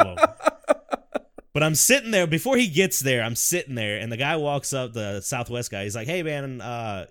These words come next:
Speaker 1: if you, do you mind go ahead and sign this? This is your baggage incident form, and also we're gonna give you a two hundred dollar voucher." And I was like, "You guys don't have to do that. Like, this a-, actually, the one time is not y'all's fault."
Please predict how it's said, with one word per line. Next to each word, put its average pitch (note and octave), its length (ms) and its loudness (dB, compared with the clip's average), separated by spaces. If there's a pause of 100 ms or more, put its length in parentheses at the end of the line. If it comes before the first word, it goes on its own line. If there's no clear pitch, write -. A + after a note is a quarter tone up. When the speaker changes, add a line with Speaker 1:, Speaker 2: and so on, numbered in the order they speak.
Speaker 1:
if A#2 160 -8
you, D#3+ 440 -8
do A2+ 160 -12
you D3+ 60 -4
mind D#3 220 -4
go C#3+ 80 -2
ahead C3 100 -4
and G#2 100 -6
sign B2+ 300 -6
this? A#2+ 220 -8
This A2 160 -8
is G2+ 120 -12
your G#2 200 -8
baggage G2+ 580 -6
incident A2 420 -8
form, G#2 360 -12
and F#2 120 -8
also A#2 280 -6
we're A2+ 100 -6
gonna A#2+ 140 -6
give A2+ 120 -6
you A2 60 -6
a G#2 40 -8
two A2+ 180 -8
hundred G#2+ 160 -6
dollar F#2 180 -6
voucher." E2 380 -12
And E2 60 -14
I - 20 -12
was F2 100 -10
like, F2 160 -12
"You A#2+ 60 -8
guys E3+ 400 -6 (100)
don't A#2 220 -4
have A#2+ 180 -6
to - 80 -18
do A2 180 -6
that. E2+ 220 -8
Like, E2+ 200 -12
this - 200 -6
a-, B2 140 -8 (100)
actually, B2+ 480 -8 (380)
the C#3 120 2
one D#3+ 340 2
time D#3+ 480 2
is B2+ 180 0
not D3+ 200 0
y'all's B2+ 320 -2
fault." C#3 400 -4